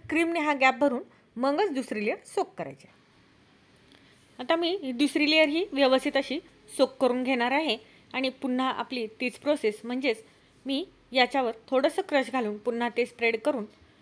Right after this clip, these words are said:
परत आपल्याला याच्यावरती क्रीम घालून घ्यायची आहे.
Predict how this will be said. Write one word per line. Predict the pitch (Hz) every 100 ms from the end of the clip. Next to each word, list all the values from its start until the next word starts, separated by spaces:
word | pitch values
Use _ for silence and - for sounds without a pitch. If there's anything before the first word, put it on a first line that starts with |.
| _ _
परत | 254 277 294
आपल्याला | 240 269 233 - 220
याच्यावरती | 240 214 240 247 254 269 - _ _ _ _ _ _ _ _
क्रीम | 311 311
घालून | 277 202 180
घ्यायची | 180 165 160
आहे. | 156